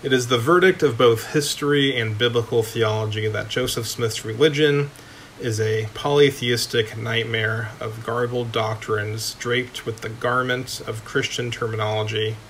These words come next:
This fact, if nothing else, brands it as a non-Christian cult system." Harsh words to read, but seemingly true. Ralph?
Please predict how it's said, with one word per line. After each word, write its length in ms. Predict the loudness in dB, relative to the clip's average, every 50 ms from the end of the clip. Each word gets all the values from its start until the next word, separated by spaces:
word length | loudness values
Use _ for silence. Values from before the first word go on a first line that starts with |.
| -20 -20 -20 -20 -20 -20 -12 -2
This 220 | 0 0 2 2 0
fact, 360 | 0 0 0 0 2 0 -2
if 120 | -4 -2
nothing 300 | -4 -6 -4 -2 -4 -4
else, 460 | -2 -4 -4 -4 -6 -6 -6 -8 -8 -8
brands 540 | -10 -4 -2 0 0 0 0 -2 -4 -4
it 260 | -4 -4 -4 -4 -6 -6
as 240 | -6 -6 -4 -4
a 120 | -4 -4 -4
non-Christian 1080 | -6 -6 -6 -6 -6 -4 -6 -6 -8 -8 -4 -4 -4 -4 -4 -6 -4 -4 -4 -4 -6 -8 -10 -14 -18 -20 -20 -20 -18 -16
cult 320 | -10 -8 -6 -6 -6 -6
system." 600 | -6 -6 -4 -4 -4 -4 -6 -8 -10 -8 -10 -12 -14 -16 -20 -20 -20 -20 -20 -20 -20 -20 -20 -20 -20 -20 -20 -20 -20 -20 -20 -20 -20 -20 -20 -20 -20 -20 -20 -20 -20 -20 -14 0 4
Harsh 320 | 6 6 6 4 2 2
words 760 | 2 2 4 4 2 2 0 -4 -8 -8 -8 -8 -8 -8 -10 -12 -14 -18 -18 -18 -14 -12
to 120 | -10 -10 -8
read, 360 | -8 -8 -8 -10 -10 -12 -12 -12 -14 -14 -16 -18 -18 -20 -14 -10
but 520 | -10 -10 -10 -10 -10 -10 -10 -10 -10 -14 -16 -20 -20 -20 -20 -20 -20 -20 -20 -20 -20 -20 -20 -20 -20 -18 -18 -18 -20 -20 -20 -16
seemingly 580 | -12 -10 -8 -6 -4 -4 -4 -4 -6 -6 -6 -8
true. 300 | -8 -8 -8 -10 -10 -10 -12 -14 -16 -18 -20 -20 -20 -18 -10
Ralph? 360 | -8 -8 -8 -8 -10 -12 -16